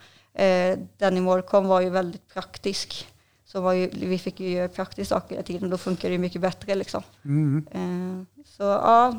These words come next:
Speaker 1: det började ju med att jag liksom började jobba för olika så här nättidningar. Jag skrev om speedway, liksom, ide-, ideellt, liksom.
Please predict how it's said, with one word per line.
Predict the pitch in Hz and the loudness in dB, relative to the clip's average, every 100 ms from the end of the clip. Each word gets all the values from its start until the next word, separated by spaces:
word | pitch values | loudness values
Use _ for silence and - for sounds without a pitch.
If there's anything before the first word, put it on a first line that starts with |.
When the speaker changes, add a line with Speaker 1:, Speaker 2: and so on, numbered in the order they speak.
| 233 | -4
Speaker 1:
det | 233 | 0
började | 214 220 285 | 6 6 8
ju | 302 | 6
med | 226 190 | 6 4
att | 190 - | 4 2
jag | |
liksom | 185 185 180 | 0 -2 0
började | 180 185 185 | 2 2 2
jobba | 185 180 175 - - | 2 0 -4 -14 -14
för | - 214 | -6 -2
olika | 190 180 - 185 185 | -2 -2 -4 -4 0
så | 214 | 0
här | |
nättidningar. | 190 196 190 - 190 185 190 | 0 0 -2 -4 -4 0 2
Jag | 196 | 2
skrev | 185 190 175 | 2 -2 -2
om | |
speedway, | 185 - 190 170 190 208 | -6 -4 -4 0 4 4
liksom, | 196 - | 2 -6
ide-, | - 180 190 - | -4 -2 -2 -2
ideellt, | 180 190 202 202 - | 0 2 0 -2 -12
liksom. | - - - | -8 -6 -8